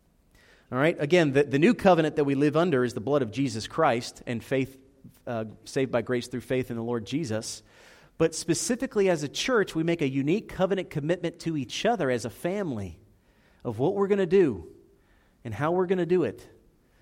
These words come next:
All right? And all of you have had a long time to see what that covenant is. We, again,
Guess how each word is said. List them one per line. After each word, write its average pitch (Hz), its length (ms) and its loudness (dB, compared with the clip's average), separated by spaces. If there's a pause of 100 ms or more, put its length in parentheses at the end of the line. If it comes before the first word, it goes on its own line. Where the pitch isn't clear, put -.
(400)
All 113 80 -8
right? 147 320 -4
And 135 360 -2 (680)
all 156 220 6
of 170 100 2
you 190 120 4
have 165 100 4
had 165 260 6
a 131 80 0
long 160 480 4
time 147 480 2
to 139 120 -4
see - 180 -2
what 151 120 2
that 151 180 4
covenant 160 340 2
is. 143 260 6
We, 127 160 0
again, 139 400 2